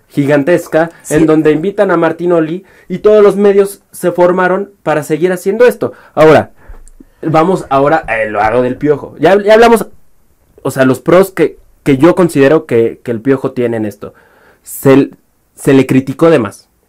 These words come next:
Speaker 1: e incluso en cosas personales,
Speaker 2: Ok.
Speaker 1: ¿no? En, que
Speaker 2: Ahora.
Speaker 1: debería de hacer menos comerciales, yo estoy de acuerdo, no, no se tuvo que sobreexponer demasiado. Pero Miguel Herrera contestó algo muy coherente. Dijo, "¿Qué? ¿Me invento veintidós jugadores y, y juego ahí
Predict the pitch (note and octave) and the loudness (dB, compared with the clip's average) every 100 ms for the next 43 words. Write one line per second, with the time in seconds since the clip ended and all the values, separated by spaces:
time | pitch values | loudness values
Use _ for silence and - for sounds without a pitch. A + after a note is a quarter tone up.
0 | - D3 D3+ F3+ F#3+ F3+ D#3 - A#2 A#2+ | -2 0 4 2 2 -2 -4 -6 -8 -6
1 | A2+ G#2 - _ _ _ _ _ - B2 | -6 -8 -14 _ _ _ _ _ -14 -10
2 | B2 C#3+ D#3 _ _ _ - D#3+ D#3 C#3 | -6 -8 -10 _ _ _ -6 -2 -2 -4
3 | _ C3 D#3 D#3+ E3 F3+ F3+ F3+ F#3 E3+ | _ -2 0 2 2 2 0 -2 -4 -2
4 | C#3 C3+ C#3 C3+ - C#3 C#3 D3+ C3+ D#3 | -2 0 -2 -2 -4 -4 0 -2 0 -2
5 | D#3+ C3+ C3+ D#3+ D#3+ D3 D#3+ D#3+ D#3+ E3 | 0 2 2 2 0 -2 -2 -2 -6 -6
6 | C3 C3 B2 A#2 - A#2+ A#2+ C3 C3 G#2+ | -6 -8 -8 -8 -6 -6 -4 -4 -6 -6
7 | A#2 A#2 E3 G#3 _ _ _ _ _ _ | -4 -2 -2 -6 _ _ _ _ _ _
8 | _ _ _ _ _ _ _ _ - G3 | _ _ _ _ _ _ _ _ 0 4
9 | G3 G3 G#3+ A3 G#3 G#3 G3+ E3+ E3 F#3+ | 6 6 6 4 2 0 0 -2 -2 0
10 | F#3 F#3 F3+ F#3 G#3 G#3+ G#3 F3 F3+ E3 | 2 2 2 4 4 4 2 0 0 -4
11 | G2 - - D3 D3 F#3 C3 B2+ B2 C#3+ | -10 -16 -10 -10 -4 -4 -2 -4 -4 -2
12 | D#3+ D3+ B2 C#3+ - A#2+ A#2 D#3 E3+ C#3 | -2 -4 -6 -8 -10 -10 -6 -4 -4 -6
13 | - A2+ G#2+ A2 - A2+ G#2+ B2+ C#3 C3+ | -10 -10 -10 -10 -16 -18 -10 -8 -6 -6
14 | C#3+ C#3+ C#3+ B2+ | -6 -6 -8 -10